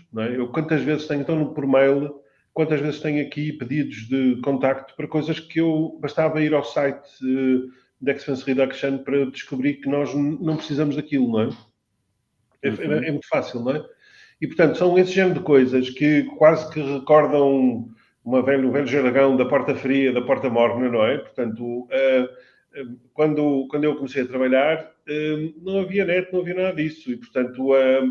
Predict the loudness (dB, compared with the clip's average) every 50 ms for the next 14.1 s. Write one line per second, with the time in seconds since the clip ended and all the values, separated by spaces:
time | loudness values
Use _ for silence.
0 | -2 -4 -4 -2 -2 -2 -2 -2 -4 -2 -2 0 0 2 2 0 0 -2 -4 -6
1 | -6 -6 -6 -8 -14 -12 -8 -8 -4 -2 0 0 0 0 -2 -2 -4 -4 -4 -2
2 | 0 0 2 2 2 0 0 -2 0 4 4 6 6 4 2 0 -6 0 2 2
3 | 4 4 2 2 2 2 2 2 2 2 0 -2 -8 _ _ _ _ _ _ _
4 | _ _ -8 -4 -2 0 0 2 0 0 -2 -4 -6 -10 -16 -14 -10 -6 -4 0
5 | 2 2 0 0 -4 -10 -18 -20 -12 -6 -2 -2 -2 0 -2 -2 -4 -2 -2 -2
6 | 0 2 4 4 4 4 4 2 -2 -6 -8 -10 -8 -6 -4 -2 -2 -2 -2 -2
7 | -4 -4 -6 -8 -12 _ _ _ _ _ _ _ _ _ _ _ _ _ _ -6
8 | -4 -2 0 0 -2 -2 -4 -4 -4 -4 -4 -2 -2 0 0 0 0 0 -2 -2
9 | -4 -4 -2 -2 -2 -2 -4 -6 -8 -8 -6 -6 -8 -6 -6 -6 -8 -8 -6 -8
10 | -6 -4 -4 -6 -2 -2 -2 0 0 -2 -6 -8 -10 -14 -16 _ _ _ _ _
11 | _ _ _ _ _ -20 -14 -6 -2 -2 -2 -2 -2 -4 -2 0 0 0 -2 -4
12 | -8 _ _ -16 -16 -14 -10 -10 -10 -10 -6 -2 0 0 2 2 2 2 2 2
13 | 0 2 2 2 2 2 0 -2 -2 -2 -2 -2 -2 0 2 2 2 0 -4 -8
14 | -12